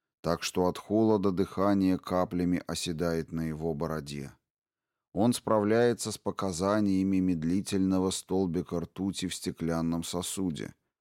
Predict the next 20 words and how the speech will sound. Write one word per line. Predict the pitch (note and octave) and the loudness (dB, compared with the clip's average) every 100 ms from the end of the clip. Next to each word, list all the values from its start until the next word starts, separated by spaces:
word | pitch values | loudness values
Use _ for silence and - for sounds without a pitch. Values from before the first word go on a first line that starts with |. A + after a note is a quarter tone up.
| _ - | _ -6
барометра | C#2+ D#2+ D#2+ G2+ G2+ E2+ F#2+ | 0 2 4 4 4 2 0
и | F2+ - F2+ F2+ | 0 0 2 2
измерительного | D#2 E2+ D2+ D2+ - D2 D#2 E2 | 2 0 0 -2 -4 -4 -2 -2
шнура. | - F2 E2+ C#2+ G#1 - _ _ _ _ _ - | -4 -4 -4 -6 -10 -16 _ _ _ _ _ 2
Он | A2 A2+ | 4 6
определяет, | A2+ - G#2+ F#2+ G#2+ A2+ A2+ A2+ | 4 2 0 2 4 6 6 4
как | - G#2+ G#2 | 2 0 0
высоко | F#2 G2+ - F#2+ - A2+ A#2 | 0 0 0 -4 0 2 4
над | G#2 G2 | 4 2
брюхом | F2 F#2 A2 F#2+ G2+ G2 | 2 2 2 2 2 2
земли | F2 G#2 G2 F#2 D#2+ D#2+ _ _ _ | 2 2 4 2 0 -4 _ _ _
и | - D2+ | -8 -2
как | F#2+ F#2 E2 | 2 2 2
далеко | F#2+ F#2+ - A2 A#2 | 2 2 2 2 2
в | E2+ | 2
горную | F2+ G#2+ G2+ G#2 G#2 G2+ | 2 4 6 6 4 4
осень | - G#2 G2+ - G2+ F2+ | 2 2 2 2 2 4
забрался | F#2 F2+ F2+ F#2 - F2+ | 2 2 2 2 0 -4
он | - F2+ | -2 -2
сам | E2+ - F2 F2+ F#2 | -2 -4 -2 0 -2